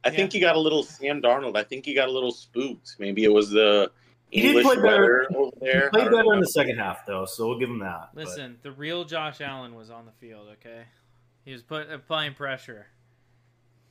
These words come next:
Speaker 3: All right.
Speaker 1: Zach, let, let me ask you this. I,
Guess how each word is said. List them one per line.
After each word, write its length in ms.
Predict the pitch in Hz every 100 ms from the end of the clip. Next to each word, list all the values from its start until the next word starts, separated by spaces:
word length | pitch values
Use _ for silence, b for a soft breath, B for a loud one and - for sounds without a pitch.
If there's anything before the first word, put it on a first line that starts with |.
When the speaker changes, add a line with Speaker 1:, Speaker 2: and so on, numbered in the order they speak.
| _ _ _ _ -
Speaker 3:
All 100 | 117
right. 220 | 127 120
Speaker 1:
Zach, 260 | 131 123 123
let, 140 | 139 _
let 180 | 175 156
me 100 | 175
ask 260 | 156 156 -
you 80 | -
this. 180 | 110 -
I, 200 | 107 98